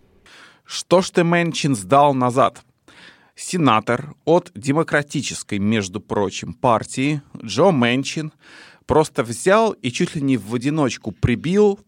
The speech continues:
так называемый «Build Back Better» — инфраструктурный план Байдена по финансированию американской экономики на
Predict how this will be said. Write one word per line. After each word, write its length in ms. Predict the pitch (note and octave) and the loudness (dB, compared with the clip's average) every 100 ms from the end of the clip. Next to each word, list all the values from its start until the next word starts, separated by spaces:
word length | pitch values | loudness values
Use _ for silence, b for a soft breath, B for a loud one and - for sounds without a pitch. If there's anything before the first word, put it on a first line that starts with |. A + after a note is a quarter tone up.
| _ | _
так 200 | - F3+ E3 | 0 0 0
называемый 840 | C#3 B2+ A#2+ D3+ D3+ B2 B2 B2 | -2 0 2 2 2 2 2 0
«Build 580 | F#2+ F#2 D#3+ D3+ C3+ F#2+ | -2 -2 2 2 -2 -6
Back 440 | G2 B2+ B2 - | -2 0 0 -6
Better» — 460 | A#2 C3+ B2 F2+ - - B | -4 -2 -2 -4 -8 -12 B
инфраструктурный 840 | C#3+ C3 A2 - A2+ - A2+ F#2 F#2 | -4 -4 -6 -10 -8 -4 -4 -4 -8
план 480 | - G#2+ G2+ F#2 | -4 0 0 -2
Байдена 560 | F#2 D3 F#3 F#3+ F#3 F3+ b b b b - | -4 0 0 -2 -4 -6 b b b b -2
по 180 | E3 A#2 | 2 2
финансированию 960 | - C3 A#2+ - B2 G2+ F#2 F#2 F2 _ | 0 -4 -4 -6 -6 -6 -10 -12 -16 _
американской 960 | C#3+ C3 A#2 G#2+ - A2 F#2+ - F#2+ - | -8 -6 -6 -6 -2 -2 -2 -6 -14 -10
экономики 840 | A#2 - G#2+ D#3 G#3 F#3+ - F3 D3+ | -12 -6 -4 -4 -4 -8 -6 -2 -2
на 580 | A#2+ A2 C#3 F#3 F#3+ | -2 -2 -2 -2 -4